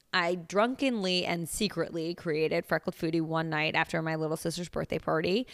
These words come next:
I didn't tell anyone except for my husband and my sister, I think. They were the only two people that knew. And I was just,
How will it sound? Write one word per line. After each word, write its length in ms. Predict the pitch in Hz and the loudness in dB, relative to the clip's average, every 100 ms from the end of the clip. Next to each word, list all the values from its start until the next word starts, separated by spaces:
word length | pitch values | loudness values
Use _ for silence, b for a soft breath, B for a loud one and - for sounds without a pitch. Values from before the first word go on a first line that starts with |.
| B B - | B B -4
I 80 | 185 | 0
didn't 200 | 180 185 | 0 2
tell 200 | 180 160 | 2 2
anyone 380 | 180 180 196 190 | 0 -2 -2 -2
except 280 | - 190 - | -4 -8 -2
for 320 | 180 175 175 | 2 2 2
my 120 | 175 | 0
husband 720 | 160 160 - 185 196 254 339 - _ _ - | -2 -2 0 2 2 0 -4 -8 _ _ 2
and 440 | 180 170 175 165 190 | 2 2 -4 -6 -6
my 80 | |
sister, 380 | 175 170 - 165 | -2 -2 -2 -2
I 100 | 160 | -2
think. 280 | 156 160 - | -4 -8 -4
They 100 | 165 | -2
were 120 | 165 | -2
the 80 | 165 | -4
only 140 | 170 | -6
two 140 | 160 165 | -6 -6
people 220 | 175 175 | -4 -2
that 160 | 160 165 | -2 -2
knew. 340 | 160 147 147 B B B B B _ | -2 -4 -6 B B B B B _
And 420 | 196 190 185 185 - | 0 2 2 -2 -2
I 80 | 202 | 0
was 80 | 214 | 0
just, 180 | 269 | -4